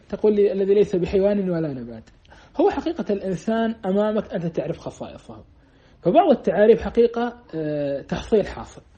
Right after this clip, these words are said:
لكن، آه، نسير مع المصنف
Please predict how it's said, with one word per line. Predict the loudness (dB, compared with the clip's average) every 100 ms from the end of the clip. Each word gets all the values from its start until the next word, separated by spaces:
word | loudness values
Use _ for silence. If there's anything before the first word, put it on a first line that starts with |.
| -20 _ _ _ -20 -20 -20 _ _ -20 _ -20 -18 0
لكن، | 2 2 2 0 -2 -6
آه، | -4 -4 -4 -8 -20 _ 0
نسير | 0 2 2 2
مع | 2 0
المصنف | -2 -2 -4 -4 -6 -8